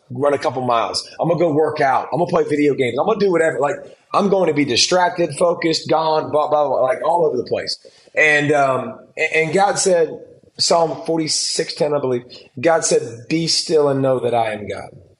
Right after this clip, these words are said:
And what an unbelievable opportunity, because you know what?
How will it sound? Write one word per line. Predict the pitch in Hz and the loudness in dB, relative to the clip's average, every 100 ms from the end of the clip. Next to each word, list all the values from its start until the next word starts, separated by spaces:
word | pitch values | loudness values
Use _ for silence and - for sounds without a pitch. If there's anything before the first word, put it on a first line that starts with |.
| _ _ _ _ _ _ _ _ | _ _ _ _ _ _ _ _
And | 143 139 135 123 127 - - _ - | 2 2 0 -4 -8 -20 -20 _ -4
what | 135 226 | -2 0
an | 185 | 0
unbelievable | 190 190 175 165 147 151 | 0 2 2 2 2 2
opportunity, | 143 127 117 151 123 | 0 -2 -2 -2 0
because | 127 165 156 | -2 0 0
you | 175 | 2
know | 208 | 2
what? | 208 220 - | 4 2 -2